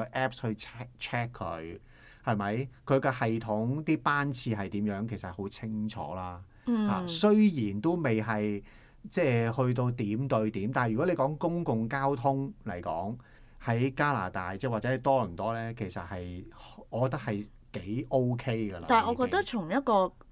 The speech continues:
Speaker 2: 交通方便率咧，
Speaker 1: 已經。
Speaker 2: 我就覺得柬埔寨係方便啲。
Speaker 1: 係我哋冇車啫。
Speaker 2: 唔係，唔係。
Speaker 1: OK，願聞其詳。
Speaker 2: 唔使好長㗎，我淨係講一個字，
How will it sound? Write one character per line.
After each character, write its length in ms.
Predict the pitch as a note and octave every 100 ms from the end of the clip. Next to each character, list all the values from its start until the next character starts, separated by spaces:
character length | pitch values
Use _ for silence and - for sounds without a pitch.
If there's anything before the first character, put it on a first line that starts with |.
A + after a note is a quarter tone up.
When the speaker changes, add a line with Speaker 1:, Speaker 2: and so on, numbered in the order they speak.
| -
Speaker 2:
交 460 | - B3+ B3 B3 B3+
通 540 | C4 C4 B3+ B3+ B3 - - - - -
方 500 | - C#4 C4 C4 C#4
便 220 | C#4 F#3 D#3+
率 180 | D#3 -
咧， 120 | G3+
Speaker 1:
已 40 |
經。 60 | A#3 - -
Speaker 2:
我 120 | F#3
就 140 | F#3
覺 100 | F3+
得 120 | F3+ A3
柬 240 | D3+ E3+
埔 200 | G3 C#3+
寨 220 | D3 C#3
係 80 | C#3
方 220 | - D#3 D#3
便 120 | B2+
啲。 40 |
Speaker 1:
係 120 | G#2+
我 120 | G2+ A#2
哋 140 | G2+
冇 180 | F2 F#2+
車 160 | - A2
啫。 260 | G#2 G#2 F#2 F#2 - - - - -
Speaker 2:
唔 200 | B3+ B3+
係， 340 | C#4 A#3+ A3
唔 100 | G3+
係。 180 | G#3 F#3
Speaker 1:
OK， 220 | C3 A#2+ A#2+ C#3
願 220 | C3+ A#2
聞 200 | A2 G2
其 200 | G2 F#2
詳。 200 | F2+ F#2 F2 - - - -
Speaker 2:
唔 140 | B3+ B3+
使 80 | -
好 60 | A4 G4+
長 320 | D4+ F3+ D#3+ B3+
㗎， 200 | - -
我 80 | F4
淨 180 | E4+
係 60 | A#3+
講 240 | G#3 A3+
一 20 | E4+
個 140 | A3+
字， 240 | G3 F3